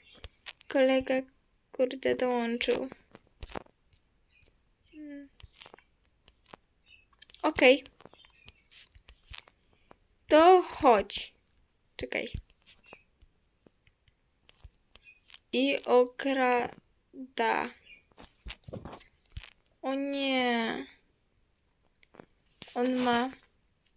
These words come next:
co on ma? Nie lubię. Mhm. Czy ktoś widziałam, widział kaktusa na desce i na hulajnodze? No, chyba nikt.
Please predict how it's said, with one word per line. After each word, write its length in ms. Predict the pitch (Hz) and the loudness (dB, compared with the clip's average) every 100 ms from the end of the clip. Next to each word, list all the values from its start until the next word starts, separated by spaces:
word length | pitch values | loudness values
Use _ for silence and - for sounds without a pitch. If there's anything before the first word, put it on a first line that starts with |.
| - | -14
co 160 | - 254 | -8 -4
on 120 | 220 | -4
ma? 220 | 208 220 - - - _ _ _ _ _ - - | -4 -6 -10 -20 -20 _ _ _ _ _ -20 -8
Nie 200 | 247 233 | -2 0
lubię. 360 | 220 208 - - 240 - - - | 0 2 0 0 -6 -14 -20 -12
Mhm. 420 | 247 247 214 240 - - - - - - - - - - - - - - - _ - _ _ _ _ _ _ - | -10 -6 -6 -6 -10 -18 -14 -14 -14 -6 -6 -6 -20 -20 -20 -20 -20 -20 -20 _ -20 _ _ _ _ _ _ -2
Czy 140 | 247 | -2
ktoś 440 | - 269 320 - | 6 8 8 8
widziałam, 800 | 349 311 269 269 233 214 220 285 - - - - - 202 | 4 4 8 8 8 6 2 -2 -8 -18 -20 -20 0 2
widział 600 | 226 254 226 220 233 262 - - | 4 2 4 6 6 4 -2 -2
kaktusa 520 | 233 233 - 285 294 | -2 -2 -4 -4 0
na 180 | 247 220 | 2 2
desce 800 | 214 226 226 - 269 294 320 339 - - | 2 0 0 2 4 6 6 4 0 -2
i 120 | 240 | 2
na 260 | 240 233 247 | 4 2 2
hulajnodze? 680 | 247 240 240 233 254 285 | 4 4 2 0 -2 -2
No, 220 | 311 285 | 0 -2
chyba 300 | 277 277 247 | -4 -4 -2
nikt. 520 | 220 196 185 - - | 0 0 -2 -8 -18